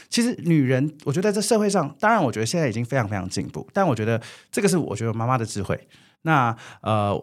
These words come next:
这有机会也可以找她来分享，她非常非常可爱也好玩。那她，她的体验是这些，所以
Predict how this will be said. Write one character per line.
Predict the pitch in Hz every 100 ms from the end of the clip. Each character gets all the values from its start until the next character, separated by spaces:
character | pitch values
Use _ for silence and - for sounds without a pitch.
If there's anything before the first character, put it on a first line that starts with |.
| -
这 | 240 240
有 | 170 120
机 | 156 175
会 | 147
也 | 95
可 | - 120
以 |
找 | 123 95
她 | 135
来 | 104
分 | 113 120 120
享， | 110 110
她 | 135
非 | - 139
常 | 131 98
非 | 120
常 | 113 104
可 | - -
爱 | 101
也 | 95
好 | - - -
玩。 | - - - -
那 | 175
她， | 147 160
她 | - 202
的 | 220
体 | - 98
验 | 110
是 | 117
这 | 98 90
些， | - 82
所 |
以 | 180